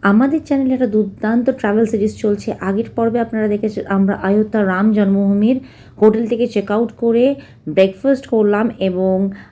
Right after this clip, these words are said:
আপনাদেরকে আরেকবার মন্দির দর্শন করিয়ে আমরা আমাদের আজকে থার্ড ডেস্টিনেশনের দিকে একটা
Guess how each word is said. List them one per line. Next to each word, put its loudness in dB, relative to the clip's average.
আপনাদেরকে -2
আরেকবার 0
মন্দির 4
দর্শন 0
করিয়ে 0
আমরা -2
আমাদের -2
আজকে -2
থার্ড 0
ডেস্টিনেশনের -2
দিকে -4
একটা -4